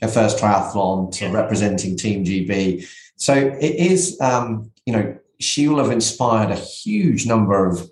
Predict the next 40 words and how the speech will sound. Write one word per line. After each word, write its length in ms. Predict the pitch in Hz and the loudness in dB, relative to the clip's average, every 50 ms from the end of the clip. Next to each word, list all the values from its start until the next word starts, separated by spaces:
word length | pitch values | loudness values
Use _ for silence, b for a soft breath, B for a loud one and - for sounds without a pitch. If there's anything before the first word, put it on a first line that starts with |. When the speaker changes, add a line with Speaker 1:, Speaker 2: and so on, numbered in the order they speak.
| _ - | _ -2
Speaker 1:
of 180 | 104 90 - | -2 -2 0
people 260 | - 120 117 - 98 - | -2 -2 -2 -2 -2 -4
to 100 | - 98 | -4 0
go 200 | 95 107 101 101 | 2 2 4 4
on 100 | 98 92 | 4 4
and 100 | 95 87 | 2 2
do 160 | 85 107 104 98 | 2 2 2 2
triathlon, 560 | - - 92 87 85 85 - 90 80 80 85 | 2 0 0 0 0 -2 -4 -6 -6 -4 -4
which 220 | 87 - - - 104 | -4 -4 -4 -4 -4
is, 260 | 92 90 - B B B B B B B B _ | -4 -4 -6 B B B B B B B B _
which 120 | - 107 | -2 -2
is 100 | 110 107 | 0 2
fantastic. 520 | 120 123 107 135 147 143 - - 90 - | 2 2 2 2 2 2 2 0 0 0
And, 140 | 107 98 95 | 0 0 0
and 120 | - - 104 | -2 0 0
I 100 | 104 101 | 0 0
suppose, 540 | 101 - - 117 113 107 104 101 - - _ - | -2 -2 0 2 2 2 2 0 -2 -8 _ -2
yeah, 180 | 113 110 101 | 0 2 2
there's 240 | 92 104 104 101 - | 2 0 -2 -4 -4
plenty 320 | - - 123 110 110 107 | -4 -2 -2 -2 -2 -2
of 60 | 101 95 | 0 0
other 200 | 104 95 101 - | 2 0 0 -2
people 340 | - 110 110 - - 101 | -2 -4 -6 -4 -4 -6
that 80 | 98 87 | -4 -4
would 140 | 95 90 - | -4 -4 -2
be 140 | 101 98 98 | -2 0 2
in, 340 | 95 95 95 95 92 - - - | 2 2 0 0 -2 -6 -8 -4
uh, 300 | - 98 92 90 87 - - - | -2 0 2 0 0 -2 -4 -4
you 100 | 110 104 | -2 0
know, 180 | 92 87 85 B B B B B B B _ _ | 0 0 0 B B B B B B B _ _
in 180 | 110 104 101 101 | 2 2 2 2
the 80 | 98 | 2
limelight 520 | 98 101 101 101 98 95 95 98 98 95 - | 2 2 2 2 2 2 2 0 0 0 -4
that 80 | 85 | -6
would 120 | 85 90 85 | -8 -4 -2
be 100 | 110 95 | 0 0
doing 200 | 101 98 98 95 | 2 2 2 0
the 60 | 92 | 0
same 260 | - - 104 101 95 | 0 0 0 0 -2
thing. 300 | - - 120 113 - - | -4 -4 -6 -8 -10 -12